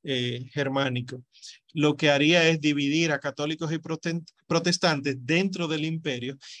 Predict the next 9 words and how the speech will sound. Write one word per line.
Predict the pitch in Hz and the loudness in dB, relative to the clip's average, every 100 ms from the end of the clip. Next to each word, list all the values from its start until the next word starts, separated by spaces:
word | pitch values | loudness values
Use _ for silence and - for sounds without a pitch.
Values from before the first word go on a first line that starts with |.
| - | 0
y | 175 | 4
destruyó | 175 175 170 160 160 143 175 135 - _ - | 6 6 4 2 0 4 2 2 -2 _ -4
la | 139 | -2
unidad | 143 139 135 143 | -2 -2 -2 -4
de | 147 | -4
los | 143 135 | -8 -8
estados | 131 143 135 139 | -8 -4 -4 -4
germanos. | 143 127 117 104 123 - - _ - - _ _ _ _ _ | -8 -8 -10 -10 -10 -10 -10 _ -20 -20 _ _ _ _ _
De, | 135 143 | 0 0